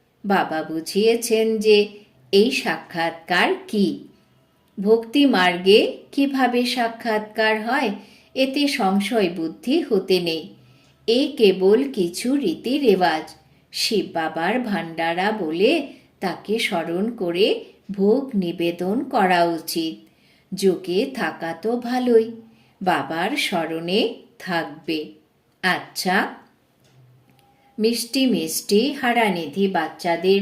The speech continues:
প্রতি মাতা পিতা বাপ দাদার স্মরণের স্নেহ সুমন, স্মরণ ভালোবাসা আর সুপ্রভাত।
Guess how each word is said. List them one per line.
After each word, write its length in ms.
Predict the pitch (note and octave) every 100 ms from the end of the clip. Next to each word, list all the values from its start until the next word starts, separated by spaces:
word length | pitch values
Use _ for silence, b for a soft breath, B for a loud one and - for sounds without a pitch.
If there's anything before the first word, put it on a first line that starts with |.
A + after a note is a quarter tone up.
| G3
প্রতি 540 | A3 G#3+ B3+ C#4 - B B B A#3+
মাতা 340 | A#3 A#3 A#3
পিতা 420 | A#3 A3+ A#3 A3+
বাপ 360 | A3 F#3 E3+ -
দাদার 520 | F3+ F3 F#3 F#3+ A3 D4
স্মরণের 720 | - G3 F3+ F3 F3 G3 A#3+
স্নেহ 500 | - G#3 G3+ G3+ G3
সুমন, 580 | - F#3 F3 F3+ A#3 F4+ - b b b b b b b b
স্মরণ 580 | - A#3 G3 G3 A#3+ C#4
ভালোবাসা 920 | G3+ F3 F3 F3 F3 F3+ A3 A#3 E4+ -
আর 220 | A3+ B3+ C#4
সুপ্রভাত। 960 | - A3 F3 - F#3 F3 F3+ F3 D#3+